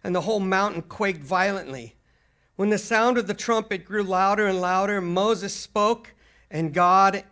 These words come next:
answered him with thunder.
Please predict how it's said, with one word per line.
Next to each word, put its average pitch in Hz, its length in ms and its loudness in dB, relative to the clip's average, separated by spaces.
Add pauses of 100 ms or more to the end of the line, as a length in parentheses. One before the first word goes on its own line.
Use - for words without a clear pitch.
(140)
answered 185 460 -2
him 175 320 -6 (260)
with 147 340 -6 (160)
thunder. 123 480 -8